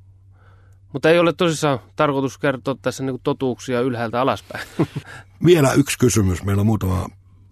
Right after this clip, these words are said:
Speaker 2: parisen minuuttia aikaa. Jos sulla olisi mahdollisuus, sä tiedät, että sä pitäisit elämäsi viimeisen puheen.
Speaker 1: Joo.
Speaker 2: Mitä sä sanoisit?
Speaker 1: No tekis mieli sanoa, että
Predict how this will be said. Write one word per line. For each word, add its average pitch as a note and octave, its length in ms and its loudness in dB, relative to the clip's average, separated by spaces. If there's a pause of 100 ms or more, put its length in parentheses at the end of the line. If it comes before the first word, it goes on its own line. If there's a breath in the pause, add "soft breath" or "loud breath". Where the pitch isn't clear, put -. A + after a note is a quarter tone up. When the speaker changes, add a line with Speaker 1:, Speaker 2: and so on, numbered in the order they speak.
Speaker 2:
parisen F#2 380 -2
minuuttia F2 500 -4
aikaa. D#2 360 -6 (920 soft breath)
Jos C3+ 200 2
sulla D3 160 2
olisi C#3 180 0
mahdollisuus, G2 920 -2 (300)
sä F#2 140 -6
tiedät, A#2+ 360 -2 (180)
että - 240 -12 (640 soft breath)
sä G#2 140 0
pitäisit G2+ 460 -4
elämäsi E2+ 540 -4
viimeisen B1 640 -8
puheen. - 580 -16
Speaker 1:
Joo. C3 280 0 (480)
Speaker 2:
Mitä G2 220 -8
sä - 200 -16
sanoisit? - 420 -16 (1000 loud breath)
Speaker 1:
No G#3+ 100 0
tekis G#3 340 2
mieli G#3+ 280 4
sanoa, F#3+ 480 4
että D3+ 140 -2